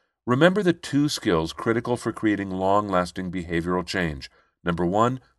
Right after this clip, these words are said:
build awareness. Before trying to change a habit, learn as much about that habit as you can.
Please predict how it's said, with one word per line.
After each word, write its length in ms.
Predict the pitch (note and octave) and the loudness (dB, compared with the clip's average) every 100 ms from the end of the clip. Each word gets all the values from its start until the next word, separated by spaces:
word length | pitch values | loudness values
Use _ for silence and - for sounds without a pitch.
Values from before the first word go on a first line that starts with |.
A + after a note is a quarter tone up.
| _ _ | _ _
build 540 | F#2 F#2 F#2 F#2+ F#2+ - | -2 0 -2 -4 -8 -6
awareness. 760 | G2 F#2 F#2 F2 D#2 C2+ - - _ _ - | -4 0 0 0 -2 -8 -12 -18 _ _ -8
Before 400 | D#2+ - A2 C#3 | -6 0 2 2
trying 300 | C#3+ C#3 C#3 | 2 2 0
to 80 | |
change 380 | C3 - D3+ C3+ | -2 -2 -2 -2
a 40 | E2+ | -2
habit, 360 | E2+ D#2+ E2+ _ _ _ | -2 -2 -4 _ _ _
learn 320 | - G2+ A2 A2 | -6 0 2 0
as 120 | G2 | -2
much 360 | G2+ A2 A#2 | 0 0 0
about 240 | B2 A2+ A2 | 0 -2 2
that 140 | A2 | 0
habit 260 | G2+ F#2 G2 | 0 -2 -2
as 120 | F#2 | -6
you 60 | G#2 | -8
can. 400 | - D#2+ D2 | -4 -6 -6